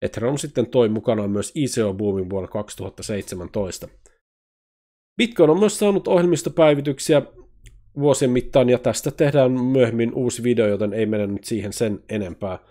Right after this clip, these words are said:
Se vo-, voidaan todeta, että nyt kun eletään vuotta kaksituhatta kaksikymmentä, niin ollaan nyt siirrytty tällaisen kolmannen sukupolven teknologiaan.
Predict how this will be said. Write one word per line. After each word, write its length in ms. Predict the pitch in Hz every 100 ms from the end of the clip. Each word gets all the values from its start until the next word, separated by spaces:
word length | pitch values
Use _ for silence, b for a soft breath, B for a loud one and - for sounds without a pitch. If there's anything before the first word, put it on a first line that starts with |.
| b b _ _ _ _ _ _
Se 80 | 190
vo-, 260 | 170 151 156
voidaan 280 | 175 175 170
todeta, 320 | 190 170 160
että 200 | 151 160
nyt 180 | 160 151
kun 160 | 151
eletään 320 | 143 139 147
vuotta 200 | 151 143
kaksituhatta 440 | 143 160 - 139 131
kaksikymmentä, 540 | 143 - - 123 120
niin 120 | 120
ollaan 240 | 120 107 135
nyt 100 | 151
siirrytty 360 | 165 143 - -
tällaisen 400 | 131 127 117 135
kolmannen 380 | 151 139 120 107
sukupolven 720 | 120 107 110 110 104 107 107
teknologiaan. 880 | 160 147 139 117 117 117 117 117